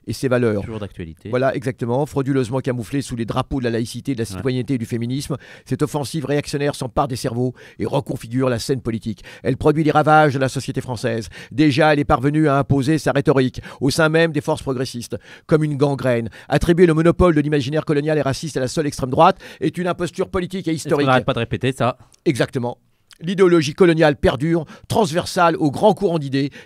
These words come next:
Speaker 1: qui composent le champ politique français. La décolonisation de la République reste à l'ordre du jour. Pour ces mêmes raisons,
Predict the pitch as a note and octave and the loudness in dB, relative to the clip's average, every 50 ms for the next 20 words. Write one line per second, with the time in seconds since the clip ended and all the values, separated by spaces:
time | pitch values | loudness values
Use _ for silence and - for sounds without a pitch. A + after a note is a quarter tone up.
0 | _ - A#3+ - - G3+ B2+ - C#3 C3+ C#3 A#2+ - - D#3+ E3+ D#3+ - E3 C#3+ | _ -8 -6 -2 -2 -2 0 0 0 0 0 -2 -6 -2 0 0 0 0 -2 -4
1 | C#3 - C3+ A#2 - - A#2 - - A2+ - - G2 - _ - - - - - | -2 -2 -6 -6 -6 -8 -12 -10 -10 -10 -8 -8 -10 -10 _ -20 -20 -14 -4 4
2 | D3 F#3+ G3 G#3+ - - F#3 F3 E3+ D#3 E3 - D#3+ D3 C#3 C#3 C3+ - B2+ C3 | 4 4 4 4 2 2 0 0 0 -2 -2 -2 -2 -4 -2 -2 -2 -2 -4 -4
3 | B2 - - _ _ - - E3+ - - - - - _ _ _ - D3 D3 D3 | -6 -6 -12 _ _ 0 2 4 4 2 0 -10 -20 _ _ _ 0 2 4 4
4 | C#3 B2+ A2 B2+ A2 A#2 A#2 F2 G2 A2+ A#2+ D3 E3 F#3+ _ _ _ _ _ _ | 2 2 0 -4 -4 -4 -6 -6 -6 -6 -4 -4 -6 -8 _ _ _ _ _ _
5 | - - - - - - G#3+ G3+ G#3+ G#3 G3+ F#3+ F#3+ C3 D#3+ C#3+ A#2 | -6 0 0 0 2 2 0 0 0 0 2 2 0 0 0 -6 -8